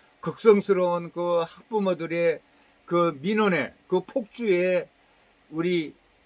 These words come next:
선생님들은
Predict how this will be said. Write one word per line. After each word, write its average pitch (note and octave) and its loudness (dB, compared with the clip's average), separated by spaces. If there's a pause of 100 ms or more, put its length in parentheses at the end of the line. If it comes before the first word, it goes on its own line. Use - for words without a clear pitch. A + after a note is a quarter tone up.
(1400)
선생님들은 E3 -4